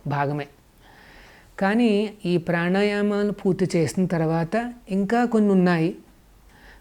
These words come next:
ప్రత్యాహార, ధారణ, ఆ, తర్వాత కాన్సంట్రేషను,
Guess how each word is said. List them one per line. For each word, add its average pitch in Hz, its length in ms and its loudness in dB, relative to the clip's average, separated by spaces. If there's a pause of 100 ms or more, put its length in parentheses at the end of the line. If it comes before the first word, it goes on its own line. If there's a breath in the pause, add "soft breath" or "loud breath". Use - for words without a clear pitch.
(140 soft breath)
ప్రత్యాహార, 165 840 2
ధారణ, 156 540 -2 (840 soft breath)
ఆ, 196 340 -4
తర్వాత 165 720 -2
కాన్సంట్రేషను, 165 960 -2